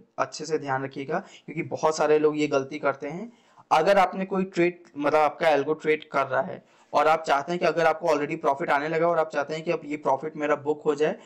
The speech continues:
कहीं ऐसा ना हो कि मतलब algo चलता रहे और हो सकता है आपको डर लग रहा है कि डे, पूरे दिन में कभी भी आपको loss हो सकता है, आप अपना profit book करना चाहते हैं, आप सिर्फ एक काम करिएगा, यहाँ पे square of पे click करके इसको अपडेट कर दीजिएगा। जैसे आप इसको अपडेट करेंगे,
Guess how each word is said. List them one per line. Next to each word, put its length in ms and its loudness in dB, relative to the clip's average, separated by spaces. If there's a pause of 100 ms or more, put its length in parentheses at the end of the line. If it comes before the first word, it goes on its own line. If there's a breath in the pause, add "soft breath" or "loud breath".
(140)
कहीं 180 0
ऐसा 200 0
ना 100 0
हो 140 2
कि 400 -4
मतलब 300 -4
algo 240 0
चलता 340 0
रहे 100 4
और 280 0
हो 100 -4
सकता 200 -6
है 180 0 (180)
आपको 200 -2
डर 220 2
लग 180 0
रहा 120 4
है 80 2
कि 100 -14 (480)
डे, 200 2 (340)
पूरे 200 2
दिन 160 -4
में 120 -4
कभी 240 0
भी 80 0
आपको 200 0
loss 320 -2
हो 100 -6
सकता 240 -8
है, 120 -6 (260 soft breath)
आप 100 0
अपना 200 -2
profit 340 -2
book 160 -2
करना 220 -2
चाहते 240 -6
हैं, 160 -12 (280 loud breath)
आप 140 2
सिर्फ 240 -4
एक 160 -2
काम 200 0
करिएगा, 300 -2
यहाँ 180 2
पे 120 -8
square 300 0
of 100 0
पे 180 -10
click 280 -6
करके 400 -2 (320 loud breath)
इसको 280 -2
अपडेट 540 0
कर 140 -4
दीजिएगा। 380 -10 (160)
जैसे 280 2
आप 140 2
इसको 160 -2
अपडेट 320 0
करेंगे, 340 -4